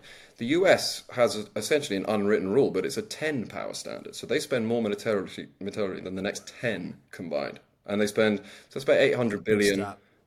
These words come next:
Speaker 1: Big stat. And the, the, that's eight hundred billion, that's, the Chinese is two hundred billion. So, you know, there's, that, that's far and away, you know, greater power than any empire has had in history. I ta-, I talked quickly about the drone program previously, but,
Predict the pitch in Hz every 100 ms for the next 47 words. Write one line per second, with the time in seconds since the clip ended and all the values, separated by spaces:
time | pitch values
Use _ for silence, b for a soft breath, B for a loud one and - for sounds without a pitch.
0 | - 147 147 - 104 82 107 110 113 123
1 | 120 110 127 127 156 147 120 110 110 104
2 | 104 104 - - 104 - 131 135 113 98
3 | 95 - 107 107 98 98 101 101 98 b
4 | b b b b - 135 127 127 - -
5 | _ - 127 117 143 143 - 131 127 139
6 | 139 - - 156 156 160 127 113 110 107
7 | 92 82 - 107 101 90 87 - 107 120
8 | 147 143 113 - - 120 101 80 - 98
9 | 98 110 113 110 107 101 92 - 92 87
10 | 104 110 - 71 52 b b b 98 -
11 | 110 - 123 - - 127 - 90 95 87
12 | - 101 101 98 92 87 85 - 165 110
13 | - 92 95